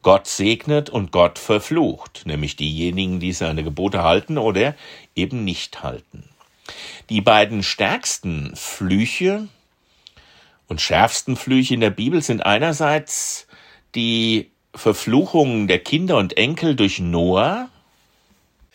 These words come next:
und im Neuen Testament das sogenannte Strafwunder oder der Fluch Jesu hinsichtlich des Feigenbaums.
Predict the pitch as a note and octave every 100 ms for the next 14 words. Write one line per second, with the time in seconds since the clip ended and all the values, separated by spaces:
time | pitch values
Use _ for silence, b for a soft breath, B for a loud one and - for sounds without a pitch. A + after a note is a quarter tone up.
0 | B B B B C3 C#3 B2+ G#2 A2 E3+
1 | F3 F3+ - D#3 C#3+ D3+ D#3 - B2 A#2+
2 | - C#3 D3+ C3+ A2+ A2+ - A2+ G2 F#2+
3 | E2+ - - - F2 F2+ A2+ - - -
4 | G2+ C3 E3+ G3+ G3 G3 F#3+ F#3+ B B
5 | B A#2 A#2 A#2 G#2+ F#2+ - G#2+ D#3 -
6 | E2+ E2+ A2+ D3+ E3 D3+ C#3+ B B B
7 | B B B _ - G2+ G2+ F#2+ G#2+ -
8 | G2 F#2 - A2 A2+ - - G2 D2+ C#2+
9 | C#2 C2 A1+ - - - -